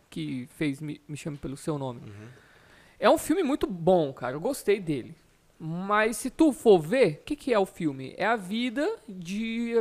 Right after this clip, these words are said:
Speaker 1: uma galera classe alta, classe média alta, de professor universitário.
Speaker 2: Uhum.
Speaker 1: Tem um filho que é meio mongoloide, assim,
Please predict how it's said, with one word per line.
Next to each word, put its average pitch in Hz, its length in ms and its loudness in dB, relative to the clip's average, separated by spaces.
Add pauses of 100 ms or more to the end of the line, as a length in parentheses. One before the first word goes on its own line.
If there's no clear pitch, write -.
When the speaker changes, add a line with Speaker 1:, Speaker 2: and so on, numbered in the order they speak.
(120)
Speaker 1:
uma 220 140 -4
galera 220 480 4
classe 240 540 0
alta, 220 520 4 (220)
classe 196 320 -6
média 185 360 0
alta, 170 440 4
de 180 80 -14
professor 180 400 -6
universitário. 170 720 -2 (160)
Speaker 2:
Uhum. 113 80 -16 (380)
Speaker 1:
Tem 202 100 4
um 202 100 2
filho 220 480 0 (1400)
que 196 280 0
é 190 80 2
meio 185 300 2
mongoloide, 175 640 4
assim, 220 560 -8